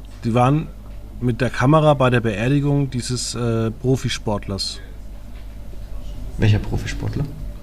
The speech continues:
Speaker 1: Der Stabhochspringer, der
Speaker 2: Ah,
Speaker 1: verstorben
Speaker 2: Tim
Speaker 1: ist.
Speaker 2: Lobinger, ja.
Speaker 1: Tim Lobinger. Da denk ich mir
Speaker 2: Ja,
Speaker 1: auch,
Speaker 2: gut, der,
Speaker 1: geil, du kommst,
Speaker 2: der
Speaker 1: du kommst dann aus dem Friedhof erstmal raus und da steht erstmal Bunte und dann gibst du erstmal Interviews. Die arme Mareile Höppner.
Speaker 2: <laughs>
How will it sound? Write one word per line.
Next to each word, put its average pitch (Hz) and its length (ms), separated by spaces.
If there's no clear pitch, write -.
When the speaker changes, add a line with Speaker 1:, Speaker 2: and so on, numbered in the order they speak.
Speaker 1:
Der 113 100
Stabhochspringer, 110 800
der 101 320
Speaker 2:
Ah, 101 60
Speaker 1:
verstorben 107 500
Speaker 2:
Tim 127 140
Speaker 1:
ist. 104 100
Speaker 2:
Lobinger, 98 180
ja. 90 160
Speaker 1:
Tim 117 160
Lobinger. 110 440
Da 123 60
denk 139 120
ich 127 80
mir 135 80
Speaker 2:
Ja, 135 100
Speaker 1:
auch, 131 60
Speaker 2:
gut, 143 120
der, 123 80
Speaker 1:
geil, 131 160
du 147 80
kommst, 104 360
Speaker 2:
der 107 40
Speaker 1:
du - 60
kommst 151 320
dann 143 100
aus 135 240
dem 147 160
Friedhof 156 440
erstmal 135 320
raus 135 320
und 156 60
da 139 100
steht 147 200
erstmal 127 280
Bunte 127 540
und 127 120
dann 123 100
gibst 135 240
du 143 40
erstmal 131 260
Interviews. 131 680
Die 120 120
arme 143 240
Mareile 131 500
Höppner. 107 400
Speaker 2:
<laughs> - 60